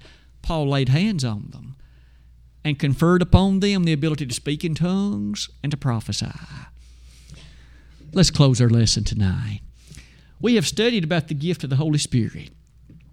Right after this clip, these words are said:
We have found that our discussion attaches that everywhere it occurs to what was miraculous.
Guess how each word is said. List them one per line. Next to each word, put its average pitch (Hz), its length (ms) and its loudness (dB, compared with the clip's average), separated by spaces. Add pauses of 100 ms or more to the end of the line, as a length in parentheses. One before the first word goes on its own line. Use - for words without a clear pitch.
(460)
We 185 120 8
have 165 140 8
found 208 380 2
that 165 100 4
our 170 80 4
discussion 165 680 2
attaches 160 800 2
that 139 380 2
everywhere 233 720 0
it 214 60 -2
occurs 139 920 -2 (540)
to 190 100 4
what 160 200 0
was 143 160 -2
miraculous. 143 920 0